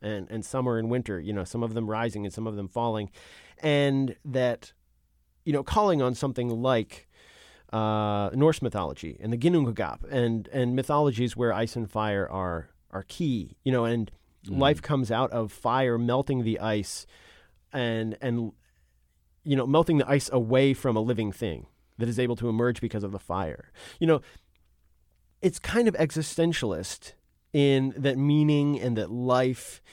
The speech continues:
Speaker 1: is born out of this struggle. And there's plenty of struggle in Martin, you know, and often what he's writing
Speaker 2: Yeah,
Speaker 1: with these
Speaker 2: in that
Speaker 1: characters.
Speaker 2: way, dragons really do function. Like, i-, if, if that, if this little thesis we're developing
Speaker 1: Yeah.
Speaker 2: works, um, it,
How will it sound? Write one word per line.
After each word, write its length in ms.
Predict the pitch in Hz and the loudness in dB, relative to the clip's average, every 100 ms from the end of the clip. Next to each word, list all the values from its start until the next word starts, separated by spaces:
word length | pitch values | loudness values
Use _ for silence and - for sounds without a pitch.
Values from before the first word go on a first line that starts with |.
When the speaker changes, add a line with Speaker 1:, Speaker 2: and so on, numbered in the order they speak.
| - | -4
Speaker 1:
is 140 | 127 | -4
born 320 | 107 135 135 | -2 0 0
out 120 | 120 117 | 0 -2
of 100 | 104 | -2
this 160 | 107 - | -6 -6
struggle. 340 | - 127 113 | 0 0 0
And 140 | 143 | 0
there's 160 | 160 135 | 0 -2
plenty 480 | - - 151 143 120 | -6 -2 2 4 4
of 80 | 95 | 0
struggle 380 | - 120 104 | -2 0 0
in 80 | 92 | -2
Martin, 240 | 90 58 76 | -4 -6 -6
you 80 | |
know, 140 | 101 98 | -4 -4
and 80 | 107 | -4
often 280 | 117 - 113 | -4 -6 -4
what 120 | 104 | -4
he's 200 | 113 107 | -4 -4
writing 300 | 127 151 156 | 0 4 6
Speaker 2:
Yeah, 80 | 226 | 6
Speaker 1:
with 80 | |
these 140 | - 214 | 6 6
Speaker 2:
in 60 | |
that 100 | 208 | 6
Speaker 1:
characters. 400 | 185 202 262 254 | 6 8 6 6
Speaker 2:
way, 100 | 101 | 2
dragons 580 | 113 175 233 220 190 147 | 4 4 4 0 -2 -2
really 300 | 139 170 180 | 0 2 2
do 180 | 143 160 | 0 -4
function. 1000 | - 160 156 151 - 131 110 107 104 104 - - | -2 0 0 -2 -2 0 0 -2 -4 -10 -8 -2
Like, 200 | 143 143 | 0 0
i-, 120 | 151 | -2
if, 220 | 156 139 - | -2 -4 -4
if 160 | 151 127 | -6 0
that, 220 | 165 - | 0 0
if 180 | 143 - | -4 -4
this 220 | 156 - | -4 -2
little 200 | 160 123 | -2 -2
thesis 440 | - 131 - 123 117 | 0 -4 -4 -8 -6
we're 100 | 110 | -4
developing 680 | 101 101 98 107 101 98 90 | 0 0 0 -2 -2 -2 -6
Speaker 1:
Yeah. 300 | - 131 110 98 | -2 2 2 2
Speaker 2:
works, 400 | 113 104 - - - - - _ | 0 0 -6 -16 -18 -20 -20 _
um, 400 | 135 120 113 113 - _ | 2 2 2 0 -4 _
it, 180 | 147 151 | -4 -4